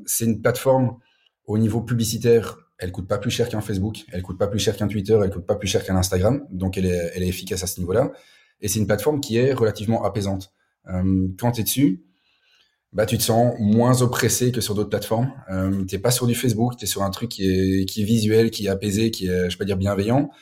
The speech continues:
euh, mais c'est une plateforme qui a son écosystème à part entière. Euh, et c'est peut-être pour ça, voilà, qu'on n'y pense pas suffisamment, euh, au niveau des,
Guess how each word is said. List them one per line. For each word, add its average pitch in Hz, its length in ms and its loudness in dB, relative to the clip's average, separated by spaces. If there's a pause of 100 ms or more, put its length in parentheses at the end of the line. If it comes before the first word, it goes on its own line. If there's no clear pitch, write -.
(240)
euh, 95 260 0
mais 101 80 0
c'est 113 140 2
une 98 40 4
plateforme 139 360 0
qui 107 180 -2
a 123 80 8
son 120 240 2
écosystème 113 540 -2
à 95 80 -4
part 104 180 -2
entière. 104 400 0 (420)
Euh, 101 380 -2
et 107 80 -2
c'est 95 120 -2
peut-être 117 160 -2
pour 113 140 -6
ça, 117 140 2
voilà, 104 160 2
qu'on 101 140 -6
n'y 95 100 0
pense 95 220 -8
pas 95 80 -8
suffisamment, 92 680 0
euh, 82 60 -10 (320)
au 95 80 -4
niveau 92 200 2
des, 85 160 -6